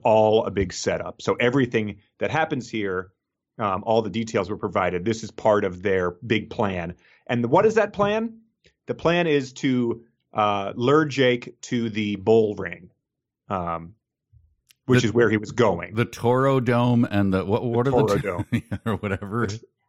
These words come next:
Speaker 1: Yeah, he, he, he, he's, they were trying to get him to a, to a, like, a, yeah, the, the, the Pleasure Dome or the, the Jai Alai Courts or whatever. But it's, he was, he was going there to meet somebody, and so this setup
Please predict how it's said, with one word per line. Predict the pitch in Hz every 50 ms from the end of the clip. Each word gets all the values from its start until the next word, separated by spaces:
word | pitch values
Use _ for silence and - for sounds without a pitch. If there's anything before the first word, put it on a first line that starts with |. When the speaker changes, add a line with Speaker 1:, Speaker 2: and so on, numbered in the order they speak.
| _ _ _ - - - - _ _ -
Speaker 1:
Yeah, | - 120 110 - -
he, | - 120 127 131 -
he, | 135 127 143 - - _ _ _ _ _ _ _ - - - - _ _ - - _
he, | 139 143
he's, | 143 139 143 139 - - - -
they | 156 160
were | 160
trying | - 190 208 214
to | 202
get | 175 170 160
him | 160 151
to | - 156 139
a, | 127 123 120 120
to | - 127 117 110
a, | 107 107 - - - 110
like, | 117 110 120 127
a, | 113
yeah, | 113 101 92
the, | 87 101 101
the, | - - 120 107 95
the | 110 98
Pleasure | - - 175 170 135 139 139
Dome | 127 131 131 127 127 127 120 113
or | 107
the, | 101 98 95 92
the | - 92 90 92 - -
Jai | - 117 123 135
Alai | 131 127 120 117 113
Courts | - - 117 113 110 110 - -
or | 104
whatever. | 101 104 104 104 95 90 87
But | 85 101 95
it's, | 98 92 - - - - - - _
he | - 170 180
was, | 170 160 143 - - - _ _
he | - 185
was | 175 156 135
going | 123 160 180 190 196 196 180
there | 175 175 175 165
to | 160 - 135
meet | 123 123 131 139 151 -
somebody, | - - 117 101 101 95 95 90 85 85 90 101 - _ _ _ _ _ _ _ _ _ _ _ _ _ _ _ _
and | - 117
so | - - 127 113
this | 110 143 151 151 -
setup | - - 190 196 180 147 117 113 113 -